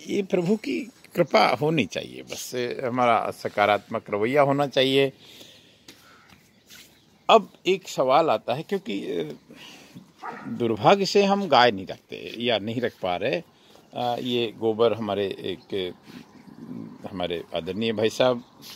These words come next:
जिनके यहाँ पे साठ सत्तर गाय हैं, पंकज जी गांधी साहब, हम हर साल वहाँ से गोबर लाते हैं, अ, दिवाली के दिन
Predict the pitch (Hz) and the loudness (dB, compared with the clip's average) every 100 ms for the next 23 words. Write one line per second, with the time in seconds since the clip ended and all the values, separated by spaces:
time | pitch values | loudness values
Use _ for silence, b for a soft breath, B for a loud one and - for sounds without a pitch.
0 | - 98 95 - 104 104 98 104 - 101 | -14 -12 -10 -2 -2 -2 -4 -4 0 0
1 | - 110 131 117 131 131 135 131 - - | 0 -6 -2 2 2 2 0 -4 -12 -16
2 | 101 90 120 117 113 123 135 - 131 127 | -14 -10 -10 -10 -6 -4 -4 0 0 0
3 | - B B B B - 147 139 123 117 | -8 B B B B -6 -2 0 0 4
4 | 139 147 120 104 120 135 92 92 101 147 | 6 6 2 -4 -6 -8 -8 -6 -4 -2
5 | 104 73 82 80 104 147 - 120 107 95 | -2 -6 -12 -10 -8 -8 -10 -8 -8 -8
6 | 101 98 98 110 131 - - - 98 90 | -8 -4 -2 -2 -4 -6 -12 -8 -8 -6
7 | 120 107 156 | -4 -4 -4